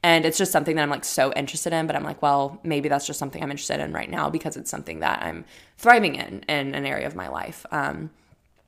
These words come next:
I don't know, but I think it would have been really cool. I, I really would love to, like, work for myself one day because I think that I do so well working from my own discipline and, like, on my own schedule. I just feel like I'm somebody that kind of thrives in that environment.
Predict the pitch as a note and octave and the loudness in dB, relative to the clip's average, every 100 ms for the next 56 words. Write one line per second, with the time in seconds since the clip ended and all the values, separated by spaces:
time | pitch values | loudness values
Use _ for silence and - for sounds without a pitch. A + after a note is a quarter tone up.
0 | _ - _ F3+ F3 E3 - - - - | _ -20 _ 8 8 6 4 6 6 8
1 | D#3+ E3 E3 E3 D#3+ D#3+ D3 C#3+ C#3+ C#3 | 4 4 4 4 4 2 2 2 0 -2
2 | C#3+ C#3 C3+ - - - E3+ D#3+ F3 F3 | -2 -2 0 -2 -4 2 4 8 6 6
3 | G3 G3+ E3+ D3 C#3 - - C3+ - - | 6 6 4 4 4 2 -6 -6 -8 -14
4 | - - - C3 C3+ D3 D3 C#3+ C#3+ C#3 | -10 -8 -2 0 0 -2 -4 -4 -4 -6
5 | - C#3+ D3 D3+ - C#3+ C#3+ C#3 - - | -6 -8 -8 -10 -8 -6 -4 -6 -10 -20
6 | - _ _ - E3 D#3+ D#3+ D3+ - D3 | -20 _ _ -14 -6 2 2 2 0 2
7 | C#3+ C#3+ C#3 C3+ C#3 D3 D3+ - _ - | 2 2 0 2 2 0 -4 -12 _ -20
8 | _ _ _ _ D#3 C#3+ C#3+ D3 C#3+ C#3+ | _ _ _ _ -2 0 0 -2 -4 -2
9 | D3 C#3 C#3 C#3 C#3 C#3+ D3 - D#3 D#3 | -2 -2 -2 -2 -4 -4 -4 -2 0 0
10 | D#3+ D3+ C#3+ C#3 C#3+ C#3+ D3 - C#3+ C#3 | -2 -4 -6 -4 -4 -2 -4 -6 -6 -8
11 | - C#3 C#3 D3 D3 D3 C#3 - C#3+ C#3 | -6 -4 -2 0 0 0 -2 -6 -4 -4
12 | D3 C#3 C#3 - - _ - - D3+ D3+ | -4 -6 -8 -14 -20 _ -8 0 2 4
13 | D#3+ D#3 - - D#3 D#3 - C#3 C#3 C#3+ | 4 2 0 -4 -4 -4 -4 -2 -2 -2
14 | E3+ F3 F3 F#3+ F3+ F3+ F#3 F#3+ G3 | -2 -2 -2 -2 2 4 4 0 -2